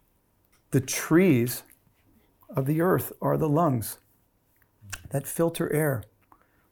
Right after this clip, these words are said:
The great oceans, seas, and river systems are those vast cardiovascular systems carrying all the nutrients to the organism. Now, if you cut all the trees and you pollute and dam the water systems, what ultimately ends up happening?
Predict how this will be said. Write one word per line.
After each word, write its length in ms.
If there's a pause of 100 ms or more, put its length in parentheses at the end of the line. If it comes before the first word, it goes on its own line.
(480)
The 80
great 400 (1120)
oceans, 640
seas, 440
and 160
river 240
systems 500
are 180
those 260 (260)
vast 540
cardiovascular 840
systems 420
carrying 420
all 340
the 100
nutrients 500
to 100
the 80
organism. 540
Now, 140
if 120
you 120
cut 260
all 140
the 100
trees 480 (580)
and 120
you 80
pollute 520
and 220
dam 300
the 80
water 280
systems, 560 (380)
what 320
ultimately 400
ends 140
up 100
happening? 580